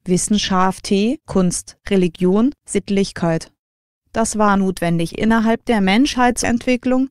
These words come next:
weil nur dadurch jeder einzelne dieser Zivilisationszweige sich zu der ihm nötigen und der Menschheit nötigen Stärke hat entwickeln können.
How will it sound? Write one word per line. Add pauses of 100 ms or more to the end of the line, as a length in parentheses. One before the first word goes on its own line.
weil
nur
dadurch
jeder
einzelne
dieser
Zivilisationszweige
sich
zu
der
ihm
nötigen
und
der
Menschheit
nötigen
Stärke
hat
entwickeln
können.